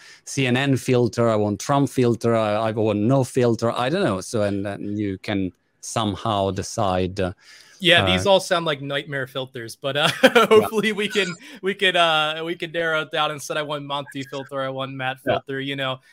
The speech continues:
Speaker 2: um, stay away from the corporations and, you know, build filters together as communities, perhaps in the same kind of, um, relationship graph we talked about earlier. Um, I think that may be a, a good approach.
Speaker 1: That's interesting because, uh,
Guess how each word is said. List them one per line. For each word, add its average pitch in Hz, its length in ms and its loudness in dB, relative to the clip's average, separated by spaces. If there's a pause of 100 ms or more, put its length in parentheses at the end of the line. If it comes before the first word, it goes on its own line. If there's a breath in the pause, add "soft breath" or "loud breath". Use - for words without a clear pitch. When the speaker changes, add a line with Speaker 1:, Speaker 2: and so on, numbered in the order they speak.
(140 soft breath)
Speaker 2:
um, 139 460 -2
stay 185 180 0
away 170 180 0
from 156 140 -16
the 156 60 -6
corporations 139 800 -6
and, 131 240 -12
you 143 80 -10
know, 131 220 -4 (100)
build 156 180 -6
filters 139 320 -8
together 123 400 -8
as 120 140 -12
communities, 120 500 -14
perhaps 127 380 -6
in 131 60 -10
the 123 60 -10
same 123 240 -8
kind 123 260 -4
of, 113 200 -8 (320 soft breath)
um, 120 360 0
relationship 127 600 -6
graph 117 300 -6
we 120 60 -12
talked 113 260 -8
about 113 200 -10
earlier. 110 460 -8 (460)
Um, 110 280 -4
I 139 60 -4
think 127 180 -2
that 120 140 0
may 117 160 -4
be 120 140 -6
a, 117 160 -2
a 131 80 -8
good 120 160 -2
approach. - 600 -6 (560)
Speaker 1:
That's 208 320 -2
interesting 139 440 -2
because, 107 400 0
uh, 104 380 6